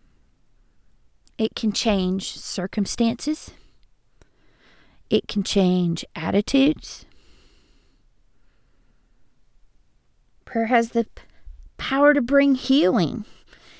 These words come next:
It can heal bodies and diseases and sickness. It can heal relationships and trauma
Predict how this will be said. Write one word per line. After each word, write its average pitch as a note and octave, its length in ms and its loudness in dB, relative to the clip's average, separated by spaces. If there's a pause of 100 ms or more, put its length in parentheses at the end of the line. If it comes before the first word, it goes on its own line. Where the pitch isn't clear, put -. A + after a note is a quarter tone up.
(160)
It - 180 -2
can G#3 160 0
heal C#4 260 0
bodies A3+ 800 4 (1040)
and A3 100 0
diseases B3 920 2 (1120)
and F3 120 -10
sickness. - 840 -2 (1400)
It A3 140 2
can G#3 220 0
heal G#3 500 0 (160)
relationships A#3 1300 2 (1120)
and F#3 180 -8
trauma B3+ 680 2